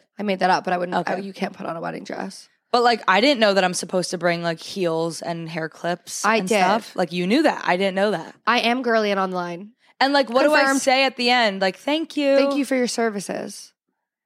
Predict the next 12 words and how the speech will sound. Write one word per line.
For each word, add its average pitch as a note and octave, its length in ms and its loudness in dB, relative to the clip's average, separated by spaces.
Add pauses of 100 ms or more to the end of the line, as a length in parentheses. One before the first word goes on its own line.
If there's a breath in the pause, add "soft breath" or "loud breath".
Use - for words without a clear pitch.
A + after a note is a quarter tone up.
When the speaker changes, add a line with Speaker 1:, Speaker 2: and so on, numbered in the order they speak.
(140)
Speaker 2:
And, A3+ 180 0
like, G#3+ 220 0
do G3 120 -2
I F#3 100 4
have F3+ 240 -4
to, G#3 100 -4
like, E3+ 180 -2 (880)
<sighs> - 380 -18
see, C4 280 0
like, A3+ 120 -2
I G3+ 120 0
just, G3 240 -12